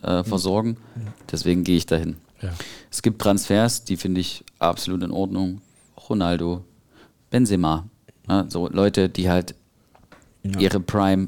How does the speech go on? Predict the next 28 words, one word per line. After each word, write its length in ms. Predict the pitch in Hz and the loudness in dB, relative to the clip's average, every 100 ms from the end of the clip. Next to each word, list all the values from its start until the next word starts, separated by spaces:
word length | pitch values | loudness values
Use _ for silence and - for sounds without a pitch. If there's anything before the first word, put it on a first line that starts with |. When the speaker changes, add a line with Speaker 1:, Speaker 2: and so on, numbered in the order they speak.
| - | -2
Speaker 1:
längst 480 | 90 92 101 90 - | 2 4 4 0 -4
überschritten 500 | 92 87 98 - 90 | -4 -2 -4 -2 -2
haben. 200 | 82 82 - - 90 | -2 -6 -14 -10 -6
Speaker 2:
Ja, 60 | |
Speaker 1:
Und 200 | 92 104 104 | 0 4 6
Speaker 2:
wobei 120 | 107 | 6
Speaker 1:
dann 40 | 98 | 4
Speaker 2:
Benzema 540 | 107 - 104 101 98 | -2 -2 0 0 0
jetzt 220 | 101 101 110 | 0 0 2
nicht, 420 | 104 - - - _ 143 123 | 0 0 -16 -20 _ -10 -2
keine 260 | 110 107 | 2 2
schlechte 340 | - 101 - 98 | 0 -2 0 0
Saison 320 | 95 117 117 | 4 4 6
gespielt 320 | 98 - 90 | 2 -2 -10
hat. 60 | - - - - - - _ - - | -10 -16 -20 -20 -20 -20 _ -20 -6
Speaker 1:
Ja, 380 | 57 85 127 107 | 0 4 4 2
hat 120 | 90 | 2
er 40 | |
nicht, 300 | 92 120 - | 2 2 0
aber 140 | 82 92 | 0 2
der 80 | 85 | 4
Speaker 2:
Ist 40 | |
Speaker 1:
hat 60 | 104 | 6
Speaker 2:
vielleicht 260 | 117 117 135 | 6 4 4
über 140 | 113 | 4
den 60 | 107 | 4
Zenit, 400 | 110 120 190 127 | 2 2 2 0
ja? 240 | 123 | 0